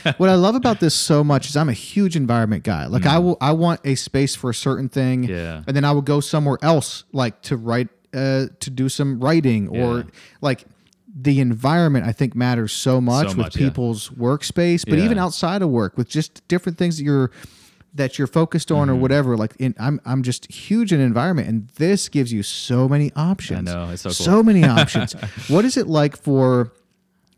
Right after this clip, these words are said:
Speaker 2: it, let's just say a nursing home person who can't travel,
Speaker 1: Mm.
Speaker 2: and you give them Oculus and show them the Grand Canyon? Like, how
Speaker 1: Mm.
Speaker 2: good is that? Is it
Speaker 1: Uh, it, it, it's very convincing. Like, there's, uh, a demo where, uh, you're walking this plank,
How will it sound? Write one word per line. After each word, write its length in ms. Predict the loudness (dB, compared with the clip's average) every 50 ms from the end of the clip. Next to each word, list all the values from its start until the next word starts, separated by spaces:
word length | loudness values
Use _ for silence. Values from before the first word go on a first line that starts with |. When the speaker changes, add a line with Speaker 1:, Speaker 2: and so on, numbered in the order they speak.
| -12 -4 0
Speaker 2:
it, 260 | 2 2 2 2 2
let's 160 | 0 0 0
just 180 | 0 -2 0 0
say 260 | 2 2 2 2 2 0
a 60 | 0
nursing 340 | 0 0 0 0 0 0 2
home 200 | 2 2 0 0
person 420 | 0 0 0 0 0 -2 -2 -2 0
who 200 | 0 0 0 0
can't 320 | -2 -2 -2 -2 -2 -2
travel, 580 | -2 -2 0 0 0 0 -2 -2 -2 -4 -4 -6
Speaker 1:
Mm. 360 | -6 -8 -6 -6 -8 -10 -12 -8 _
Speaker 2:
and 400 | -2 0 2 2 2 2 0 0
you 160 | -2 -4 -4 -2
give 260 | 0 0 0 2 2
them 280 | 2 2 2 2 0 0
Oculus 640 | -2 -2 -2 -2 -2 -2 0 0 0 0 -2 -4 -4
and 180 | -4 -4 -4
show 280 | -2 0 0 2 2 2
them 160 | 2 2 2
the 80 | 0 0
Grand 300 | 0 -2 -2 -2 -2 -4
Canyon? 280 | -4 -4 -4 -2 -2 -4
Like, 140 | -6 -4
how 160 | -4 -2 -2 -2
Speaker 1:
Mm. 100 | -2 0
Speaker 2:
good 180 | 0 2 2 0
is 140 | -2 -4
that? 200 | -6 -12 -14 -16 -12 -4 -2
Is 140 | 0 2 2
it 40 |
Speaker 1:
Uh, 160 | 2 2 2 0
it, 160 | -2 -2 0 0
it, 120 | 0 0 0
it's 160 | -2 -2 -2
very 520 | -6 -10 -6 -2 0 0 2 0 0 -2
convincing. 480 | -4 -6 -6 -6 -6 -8 -8 -8 -6 -4
Like, 200 | -2 -2 -2 -4 -4 -4
there's, 240 | -2 0 0 -2 -2
uh, 260 | 0 0 0 0 0 0 -2
a 80 | -2
demo 420 | -2 -2 -2 -2 -2 -2 -2 -2 -2
where, 380 | -2 -2 -2 -2 -2 -4 -4 -8 -12 _ -6 -4
uh, 60 | -2
you're 200 | -2 -2 -2 -4
walking 440 | -4 -2 -4 -4 -4 -4 -6 -6 -6
this 120 | -6 -8
plank, 460 | -10 -12 -10 -6 -6 -6 -6 -8 -12